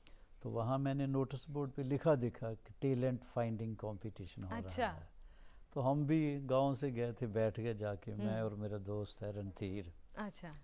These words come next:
Speaker 1: वो एथलीट है, था।
Speaker 2: हम्म।
Speaker 1: तो है, पर उस वक्त मतलब वो एक्टिव था।
Speaker 2: हम्म।
Speaker 1: अ, वो
Speaker 2: तो दोनों को गाने का
Speaker 1: तो
Speaker 2: शौक
Speaker 1: नहीं,
Speaker 2: था?
Speaker 1: उसको नहीं, वो वैसे ही मैं उसको
Speaker 2: आपको
Speaker 1: साथ
Speaker 2: साथ
Speaker 1: ले
Speaker 2: देने
Speaker 1: गया,
Speaker 2: के
Speaker 1: हाँ जी।
Speaker 2: लिए।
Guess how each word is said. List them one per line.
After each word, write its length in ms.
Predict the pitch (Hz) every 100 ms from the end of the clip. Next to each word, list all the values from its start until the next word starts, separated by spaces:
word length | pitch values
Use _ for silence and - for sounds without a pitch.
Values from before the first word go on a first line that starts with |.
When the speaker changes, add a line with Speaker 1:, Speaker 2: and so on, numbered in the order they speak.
| -
Speaker 1:
वो 160 | 143 131
एथलीट 460 | 113 113 110 120
है, 100 | 123 107 - - - - -
था। 340 | 120 104 98 - -
Speaker 2:
हम्म। 240 | 202 185 147 - -
Speaker 1:
तो 160 | 127 110
है, 360 | 98 104 120 123
पर 240 | 127 127
उस 480 | 131 120 143 151 -
वक्त 280 | 135 - -
मतलब 240 | 123 120
वो 260 | 139 123 117
एक्टिव 320 | 110 - 120
था। 300 | - 90 - -
Speaker 2:
हम्म। 300 | 175 196 165 - - - - - 113
Speaker 1:
अ, 60 | 104 104 104 104 104
वो 220 | 120 123
Speaker 2:
तो 60 | 226
दोनों 280 | 208 247 269
को 140 | 262
गाने 260 | 208 190 175
का 120 | 180
Speaker 1:
तो 80 | 160
Speaker 2:
शौक 200 | 175 165
Speaker 1:
नहीं, 220 | 165 190
Speaker 2:
था? 60 | 165
Speaker 1:
उसको 360 | - - 160
नहीं, 160 | 147 156
वो 280 | 147 165 165
वैसे 360 | 139 135 139
ही 60 | 190
मैं 120 | 175
उसको 220 | 139 -
Speaker 2:
आपको 180 | 233 226
Speaker 1:
साथ 100 | 220
Speaker 2:
साथ 160 | 233 214
Speaker 1:
ले 80 |
Speaker 2:
देने 160 | 190 190
Speaker 1:
गया, 80 | 180
Speaker 2:
के 140 | 180
Speaker 1:
हाँ 80 | 180
जी। 60 | 165
Speaker 2:
लिए। 180 | 165